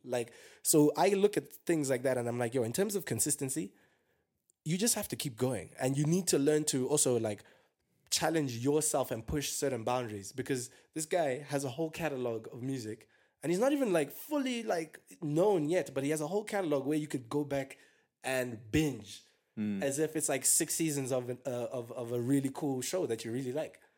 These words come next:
Speaker 1: And there's nothing to me that's better when you can trace back and you can see the progression.
Speaker 2: But now we're talking about this. He didn't let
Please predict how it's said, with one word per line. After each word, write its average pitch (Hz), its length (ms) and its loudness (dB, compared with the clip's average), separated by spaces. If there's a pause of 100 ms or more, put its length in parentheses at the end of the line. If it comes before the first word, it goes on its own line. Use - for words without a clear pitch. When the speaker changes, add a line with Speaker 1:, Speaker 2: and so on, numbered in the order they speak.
(340)
Speaker 1:
And 135 400 2 (140)
there's 147 240 0
nothing 190 340 4
to 185 100 0
me 175 80 2
that's 139 160 4
better 143 220 6
when 127 120 2
you 131 60 -4
can 123 300 -4 (120)
trace 151 300 0
back 131 240 0
and 117 120 -2
you 107 40 -8
can 117 140 -2
see 143 340 2
the 123 120 0
progression. 117 480 -4 (340)
Speaker 2:
But 107 100 -6
now 123 360 -2
we're 120 180 0
talking 117 400 -6
about - 240 -12
this. - 240 -20 (360)
He 156 200 2
didn't 131 480 4
let 127 260 0